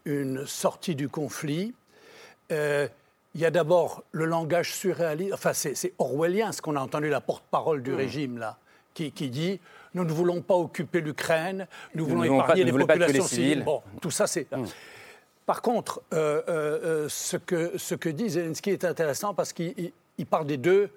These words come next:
Speaker 1: républiques, entre guillemets, euh, séparatistes que
Speaker 2: Hmm.
Speaker 1: les Russes entretiennent à bout de bras depuis, euh, depuis deux mille quatorze. Euh, euh, c'est ça qui a servi de prétexte pour déclencher les opérations,
Speaker 2: Hmm.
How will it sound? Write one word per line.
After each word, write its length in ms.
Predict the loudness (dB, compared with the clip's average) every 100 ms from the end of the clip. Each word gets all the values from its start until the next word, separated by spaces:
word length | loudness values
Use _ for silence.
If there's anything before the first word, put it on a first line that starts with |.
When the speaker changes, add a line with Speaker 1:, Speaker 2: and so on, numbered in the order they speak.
| -18 _ -12
Speaker 1:
républiques, 580 | -6 -2 -2 -2 -2 -2
entre 240 | -6 -4
guillemets, 540 | -2 -2 -2 -2 -4 -6
euh, 200 | -6 -4 -6
séparatistes 920 | -6 -4 0 2 0 0 -4 -6 -8 -10 -12 -14 -4
que 80 |
Speaker 2:
Hmm. 40 | 0
Speaker 1:
les 140 | 2
Russes 300 | 2 0 -2 -4
entretiennent 540 | -4 -2 -4 -2 -2
à 60 | -2
bout 140 | -4
de 60 | -4
bras 220 | 0 2
depuis, 520 | 2 -2 -2 -4 -4 -6 -12 -6
euh, 120 | -4
depuis 320 | -2 -4 -4
deux 140 | -2 -2
mille 240 | -2 -4
quatorze. 640 | -4 -2 0 0 -2 -6 -8 -12 -20 -20 -10 -4
Euh, 160 | -4 -4 -8
euh, 340 | -2 0 2 0 -6 -18 -20 -20 -20 _ _
c'est 280 | -8 -4 0
ça 200 | 0 0
qui 140 | 4 2
a 40 |
servi 320 | 4 2 2
de 100 | 0
prétexte 600 | 0 0 2 0 -2 -4
pour 180 | -4 -2
déclencher 520 | 0 2 0 0 0
les 180 | 2 0
opérations, 640 | 0 2 0 0 -2 -4 -4
Speaker 2:
Hmm. 160 | -6